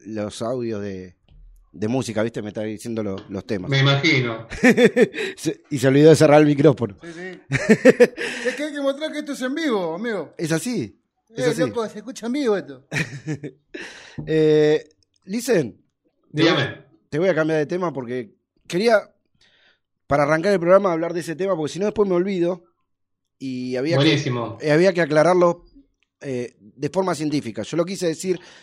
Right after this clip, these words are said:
Speaker 1: hablé de la testosterona, pero no estaba seguro porque te presto atención cuando vos das las clases acá en el programa, pero las palabras muchas veces a uno se le van las, las palabras
Speaker 2: Técnicas.
Speaker 1: puntu-, químicas puntuales. Entonces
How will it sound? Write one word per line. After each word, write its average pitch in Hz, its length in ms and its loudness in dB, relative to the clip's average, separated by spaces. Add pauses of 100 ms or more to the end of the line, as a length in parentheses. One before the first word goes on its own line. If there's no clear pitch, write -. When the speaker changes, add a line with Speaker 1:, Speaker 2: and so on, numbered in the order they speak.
Speaker 1:
hablé 185 300 8
de 185 80 6
la 165 100 4
testosterona, 165 680 -2
pero 147 160 -4
no 170 80 0
estaba 170 280 2
seguro 151 380 0
porque 120 240 -6 (420)
te 123 120 -6
presto 170 280 0
atención 131 360 -2
cuando 120 200 -4
vos 127 200 -4
das 131 120 0
las 127 140 -2
clases 131 280 -8
acá 117 160 -8
en 127 80 -4
el 113 60 -8
programa, 127 400 -6 (800)
pero 160 220 0
las 156 120 0
palabras 147 400 2
muchas 147 240 0
veces 160 280 0
a 120 60 2
uno 147 220 0
se 131 120 -8
le 127 100 -2
van 156 180 2
las, 107 220 -4
las 120 200 -4
palabras 123 600 -4 (360)
Speaker 2:
Técnicas. 151 640 0
Speaker 1:
puntu-, - 120 -20
químicas 151 460 -2
puntuales. 139 480 -2
Entonces 147 400 -12